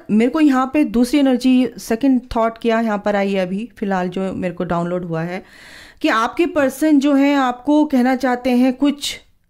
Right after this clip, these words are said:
समझाना चाहते हैं टेलीपैथिकली, आपको याद कर रहे हैं, कहीं ना कहीं आपको भी वो हिट कर रहा है। तो यहाँ पर ये भी एनर्जी है, कहीं ना कहीं आपका हार्ट चक्रा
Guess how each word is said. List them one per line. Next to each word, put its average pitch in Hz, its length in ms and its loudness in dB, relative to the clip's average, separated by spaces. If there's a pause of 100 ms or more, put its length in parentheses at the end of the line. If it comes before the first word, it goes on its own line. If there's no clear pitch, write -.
(340)
समझाना 247 420 2
चाहते 247 340 -2
हैं 247 140 2
टेलीपैथिकली, 240 840 0 (380)
आपको 202 220 -4
याद 226 240 0
कर 233 180 0
रहे 226 100 0
हैं, 226 100 0
कहीं 214 160 -2
ना 226 100 2
कहीं 220 180 -2
आपको 190 280 -4
भी 208 120 -2
वो 214 140 0
हिट 180 200 -2
कर 160 180 -2
रहा 139 140 -6
है। 151 180 -14 (580)
तो 285 60 0
यहाँ 254 200 4
पर 269 100 0
ये 247 160 2
भी 233 100 0
एनर्जी 156 340 -2
है, 143 60 -4
कहीं 247 200 2
ना 269 120 2
कहीं 277 240 0 (120)
आपका 254 460 -4
हार्ट 285 280 -2
चक्रा 277 560 0